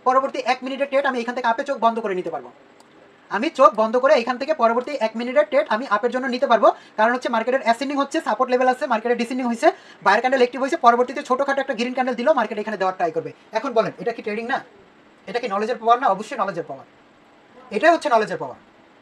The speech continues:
তো এইভাবে যখন আপনি মার্কেটে কাজ করবেন, মার্কেটে যখন আপনি ঢুকবেন, তো সেই ক্ষেত্রে আপনি এখানে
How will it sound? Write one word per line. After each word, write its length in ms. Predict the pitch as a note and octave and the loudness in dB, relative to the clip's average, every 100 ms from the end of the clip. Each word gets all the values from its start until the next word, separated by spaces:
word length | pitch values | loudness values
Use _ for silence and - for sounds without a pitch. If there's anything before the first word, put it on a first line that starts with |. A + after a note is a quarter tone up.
| _ _ _ _ - - - | _ _ _ _ -20 -10 -6
তো 100 | C#4 | 4
এইভাবে 400 | B3+ D#4+ D#4+ E4 | 6 6 4 4
যখন 200 | C#4+ D4 | 2 0
আপনি 140 | C#4 | -2
মার্কেটে 280 | B3 A#3+ C4+ | -2 0 0
কাজ 160 | C4 C4 | 2 2
করবেন, 260 | B3+ A#3+ D#4 | 2 4 2
মার্কেটে 280 | G#3 A#3+ | 2 2
যখন 180 | A#3+ A#3+ | 2 0
আপনি 140 | A#3+ A#3+ | -4 -2
ঢুকবেন, 320 | A#3 F#3 D#4 - - - | -2 0 -2 -4 -20 -6
তো 60 | A#4+ | -2
সেই 180 | C4 | -2
ক্ষেত্রে 240 | C#4+ D4+ D#4+ | -2 -4 0
আপনি 180 | A#3 C4+ A#3+ | 0 0 -2
এখানে 220 | B3 | 0